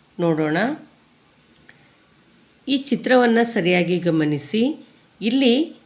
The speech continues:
ಈ ಸಿಗಳ ಎರಡರಷ್ಟು ಡಿ ದೊಡ್ಡದಾಗಿದೆ. ಅಂದರೆ ಈ ಸಿಯನ್ನು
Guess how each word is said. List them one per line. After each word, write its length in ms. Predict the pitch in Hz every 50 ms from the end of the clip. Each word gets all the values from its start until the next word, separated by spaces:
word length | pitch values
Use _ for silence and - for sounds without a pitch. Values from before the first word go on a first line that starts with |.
| _ _ -
ಈ 80 | 262
ಸಿಗಳ 800 | 269 262 - - - - 220 220 247 285 302 247 277 285 277 262 269 277 330 403 466 - - - _ _ _ _ -
ಎರಡರಷ್ಟು 1200 | 156 165 175 180 185 233 233 220 269 269 240 262 254 247 - - - - 285 330 415 480 - - - 190 156
ಡಿ 380 | 170 214 226 262 339 - - - - _ _ _ _ - 170
ದೊಡ್ಡದಾಗಿದೆ. 640 | 185 185 180 180 170 175 175 170 160 170 170 165 185
ಅಂದರೆ 280 | - - 190 190 196 220
ಈ 240 | - - 214 226
ಸಿಯನ್ನು 800 | 220 226 - - - - 208 214 247 254 247 220 185 175 175 190